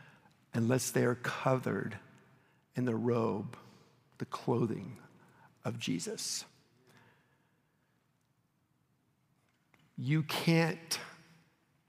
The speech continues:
dress yourself up enough. It's what Adam and Eve tried to do in making the very first wardrobe. What did God do? He killed an animal,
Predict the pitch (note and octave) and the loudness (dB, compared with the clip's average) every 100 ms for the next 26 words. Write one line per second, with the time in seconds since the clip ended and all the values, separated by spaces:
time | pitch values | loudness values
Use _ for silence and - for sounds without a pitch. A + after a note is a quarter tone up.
0 | A2 G2+ A#2+ C#3 D3 - - - - - | -8 0 6 6 6 0 -4 -6 -14 -20
1 | - - - _ - A#2+ - D3 C#3 - | -20 -20 -20 _ -4 -4 2 4 4 0
2 | - - C3 C3+ A#2+ A2 - - - - | -6 -2 0 0 -2 -4 -8 -10 -14 -18
3 | _ _ _ _ _ _ _ _ _ _ | _ _ _ _ _ _ _ _ _ _
4 | _ - - - C3+ C3+ D3+ C#3 C#3 D#3 | _ -12 -8 0 4 6 6 4 4 4
5 | - D3+ C#3+ C#3 B2+ C3+ B2+ B2+ B2+ C#3 | 2 2 2 0 2 4 6 4 6 4
6 | D#3 D#3 C3 B2 A2+ A2 C#3 F3 G3 G#3 | 4 2 2 -2 -4 2 4 6 4 2
7 | G#3 - - - C#3+ E3 - - D#3 B2+ | 0 -6 -12 -2 -2 -2 -4 -4 -2 0
8 | A#2+ B2 - F3+ - - - _ _ _ | 0 -2 -4 -6 -10 -20 -20 _ _ _
9 | _ _ _ _ _ _ _ _ _ _ | _ _ _ _ _ _ _ _ _ _
10 | _ _ _ _ B2+ C#3 C3+ C3+ D3+ D3 | _ _ _ _ 0 2 2 4 2 2
11 | C3+ B2 - - - - _ _ _ _ | 0 -2 -6 -16 -20 -20 _ _ _ _
12 | _ _ _ _ _ _ _ D#3 - E3 | _ _ _ _ _ _ _ -6 2 4
13 | D3+ C3+ B2 A2+ A2 G2+ | 6 6 4 2 -2 -4